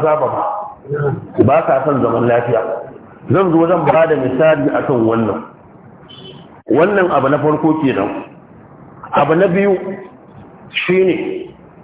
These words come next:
littattafanmu na hadisi daban, littattafansu na hadisi daban. Ahli sunna muna da littattafai guda tara da suka fi shahara. Akwai Al-Jami'u Sahihu Al-Musnad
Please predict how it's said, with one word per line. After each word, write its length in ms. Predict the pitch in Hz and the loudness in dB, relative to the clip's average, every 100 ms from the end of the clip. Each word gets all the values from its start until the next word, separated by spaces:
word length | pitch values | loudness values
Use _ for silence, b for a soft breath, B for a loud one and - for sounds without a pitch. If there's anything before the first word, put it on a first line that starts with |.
| - - - - - | -20 -20 -20 -8 -2
littattafanmu 720 | 123 151 160 - 175 196 170 | 0 0 0 0 0 0 2
na 100 | 160 | 0
hadisi 580 | 160 131 143 143 - 127 107 | 0 0 0 0 0 0 0
daban, 320 | - 143 156 156 - - - - - - - - - - | 0 0 0 -4 -8 -10 -10 -12 -14 -16 -16 -20 -12 -4
littattafansu 640 | 127 131 123 131 156 160 | -2 0 -2 0 0 0
na 80 | 139 | 0
hadisi 480 | 135 117 131 - 120 | 0 0 0 0 -2
daban. 300 | - - 110 - - - - - - - - - 151 | 0 -2 -4 -8 -14 -18 -20 -20 -20 -20 -6 -2 2
Ahli 320 | 175 180 156 - | 2 2 0 0
sunna 340 | 185 180 170 165 165 - - - - - - - - | 2 4 4 4 0 -6 -10 -12 -18 -20 -20 -16 -4
muna 360 | 120 170 185 | 0 2 2
da 80 | 147 | 2
littattafai 680 | 139 135 156 - 135 170 139 | 0 0 0 0 2 0 2
guda 320 | 135 151 120 | 2 2 2
tara 200 | 160 151 | 0 0
da 140 | 117 131 | 0 0
suka 180 | 139 131 | 0 0
fi 140 | 131 | 0
shahara. 540 | 120 110 113 - - - - - - - - - | 0 0 -2 -2 -6 -8 -12 -16 -20 -20 -18 -8
Akwai 320 | 123 127 175 | -4 0 2
Al-Jami'u 640 | 185 151 131 160 170 147 - | 2 2 2 2 2 -2 -2
Sahihu 400 | - 139 160 151 | 0 2 2 2
Al-Musnad 560 | 131 131 151 156 147 | 2 2 2 2 2